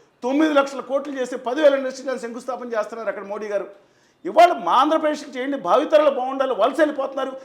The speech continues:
యువత నాశనం అయిపోతున్నారు, మీరు కనుక ఇవన్నీ చేస్తే కనుక బాగుండేదండి అని చెప్పి మాట్లాడితే తెలుగు జాతి ఇవాళ నిజంగా ఆయన దానికోసం చేతులు పట్టుకున్న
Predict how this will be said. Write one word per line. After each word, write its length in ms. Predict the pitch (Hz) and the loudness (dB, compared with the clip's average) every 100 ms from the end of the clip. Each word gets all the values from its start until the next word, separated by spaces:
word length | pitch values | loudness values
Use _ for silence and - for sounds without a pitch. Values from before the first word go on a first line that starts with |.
| - 214 | -18 2
యువత 240 | 277 339 | 4 4
నాశనం 320 | 294 262 294 | 4 2 0
అయిపోతున్నారు, 460 | 277 254 254 262 247 | -4 -4 -4 -4 -6
మీరు 200 | 233 254 | -6 -8
కనుక 220 | 254 277 | -8 -8
ఇవన్నీ 280 | 247 233 269 | -6 -6 -6
చేస్తే 360 | 220 233 262 254 | -6 -8 -8 -14
కనుక 160 | 254 240 - _ _ _ | -12 -14 -16 _ _ _
బాగుండేదండి 840 | 135 196 330 320 277 269 247 247 | 2 6 8 8 4 4 -4 -8
అని 180 | - 208 226 | -8 -10 -10
చెప్పి 200 | 240 294 | -12 -10
మాట్లాడితే 1000 | 247 190 262 320 262 196 190 240 262 - _ _ - | -4 -2 -2 0 -2 -2 -8 -10 -10 -16 _ _ -10
తెలుగు 260 | 247 330 | -4 -2
జాతి 400 | 262 202 269 330 | -2 4 6 6
ఇవాళ 220 | 294 269 254 226 - - - | 2 2 4 4 2 -12 -16
నిజంగా 320 | 196 285 302 | -6 2 4
ఆయన 420 | 202 226 262 233 - - _ _ - | 4 4 2 -4 -10 -20 _ _ -14
దానికోసం 720 | 139 196 330 311 320 320 285 - - 277 | 2 4 6 8 6 6 -4 -10 -8 -4
చేతులు 180 | 294 294 | -2 2
పట్టుకున్న 520 | 277 269 277 262 | 2 2 -4 -4